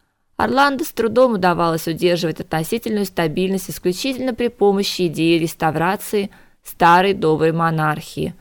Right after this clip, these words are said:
и личного обаяния. И Дакоста, и Эррера свои когда-то громкие идеи давно дискредитировали. Никаких гениальных решений они предложить не могут.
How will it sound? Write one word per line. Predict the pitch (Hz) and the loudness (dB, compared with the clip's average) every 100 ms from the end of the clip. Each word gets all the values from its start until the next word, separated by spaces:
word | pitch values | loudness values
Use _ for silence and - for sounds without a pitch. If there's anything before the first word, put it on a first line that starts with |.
| _ _ - | _ _ -6
и | - | -4
личного | 240 226 - 202 208 | -2 -4 -4 -2 -2
обаяния. | 208 214 175 151 143 139 131 - _ _ _ | 0 -2 -2 -2 -4 -6 -8 -12 _ _ _
И | 226 | 0
Дакоста, | 247 247 247 262 262 - 156 - - - | 2 2 2 2 0 -2 -6 -6 -8 -2
и | |
Эррера | 202 220 202 220 226 175 - _ _ _ | 2 2 0 0 0 -2 -6 _ _ _
свои | - 202 214 | -4 0 2
когда-то | - 208 202 214 196 | 2 0 -2 -2 0
громкие | 202 226 220 220 202 | 2 2 2 -4 -4
идеи | 180 220 233 214 - | -2 -2 0 -2 -4
давно | - 226 269 | -4 -2 -2
дискредитировали. | 254 262 - 226 208 - 175 170 147 143 - - - _ _ _ | -4 -6 -4 -4 -6 -4 0 0 0 -2 -4 -8 -18 _ _ _
Никаких | 226 233 254 254 262 | -4 0 0 0 -4
гениальных | 254 233 240 233 233 | -4 -2 0 0 -2
решений | 247 233 - 269 262 185 - - _ _ _ - | -2 -4 -2 -2 -2 -2 -6 -12 _ _ _ -6
они | - 240 277 | -2 -2 0
предложить | 233 196 190 190 233 | 2 4 4 2 -2
не | 196 175 | -2 -2
могут. | 160 147 131 127 - | -2 -2 -2 -4 -8